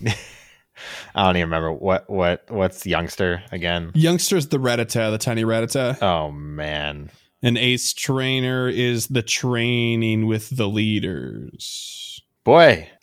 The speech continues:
Speaker 2: I, I need to work on those real badly, too. It's not gonna happen. <laughs>
Speaker 1: Yeah, I just looked at mine and they were, they were shameful. <laughs>
Speaker 2: Yeah. Next one's from Hi Casper, and they said, "For me,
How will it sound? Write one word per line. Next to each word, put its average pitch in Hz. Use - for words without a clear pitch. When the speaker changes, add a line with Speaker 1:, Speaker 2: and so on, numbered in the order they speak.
Speaker 2:
I, 113
I 107
need 120
to 92
work 92
on 90
those 85
real 87
badly, 78
too. 95
It's -
not 156
gonna 147
happen. 147
<laughs> -
Speaker 1:
Yeah, 165
I 170
just 185
looked 175
at 139
mine 143
and 120
they 117
were, 113
they 139
were 127
shameful. 113
<laughs> -
Speaker 2:
Yeah. 73
Next 123
one's 139
from 110
Hi 135
Casper, 95
and 82
they 82
said, 80
"For 110
me, 143